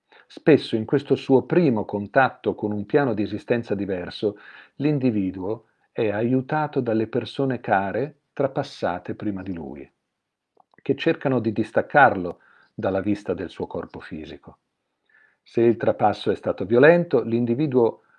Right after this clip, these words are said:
non si rende subito conto del cambiamento di stato. Qui sopravviene una sorta di sonno con sogni, durante il quale il trapassato entra in una sommaria visione della vita trascorsa.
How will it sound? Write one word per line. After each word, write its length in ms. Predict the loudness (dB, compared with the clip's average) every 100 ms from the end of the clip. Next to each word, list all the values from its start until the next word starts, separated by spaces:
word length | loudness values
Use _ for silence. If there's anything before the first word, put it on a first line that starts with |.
| _
non 200 | -6 -4
si 160 | -2 2
rende 380 | 4 4 0 -8
subito 540 | -8 -4 -4 -4 -6
conto 380 | -4 -4 -4 -6
del 220 | -6 -6
cambiamento 640 | -8 -8 -6 -6 -8 -10 -12
di 100 | -12
stato. 640 | -14 -12 -12 -14 -20 -20 _ _ _ _ _ _ _ _ _
Qui 140 | -4
sopravviene 640 | 0 2 4 4 6 4 4
una 180 | 0
sorta 400 | 2 2 2 0
di 120 | -2 0
sonno 680 | 4 4 2 -2 -4 -6 -8
con 260 | -8 -8
sogni, 760 | -8 -4 -4 -4 -10 -8 -8 -12 _ _ _ _ _ _
durante 400 | 2 4 6 4
il 100 | 2
quale 280 | 4 4 4
il 60 |
trapassato 640 | 2 0 0 0 0 4 6
entra 540 | 6 4 2 0 2
in 160 | -2 -2
una 180 | -2
sommaria 800 | -4 0 0 2 -2 -4 -8 -8
visione 720 | -4 -2 0 0 0 -2 -6
della 240 | -6 -4 -4
vita 360 | -4 -12 -16
trascorsa. 920 | -16 -14 -16 -18 -18 -18 -20 -20 -20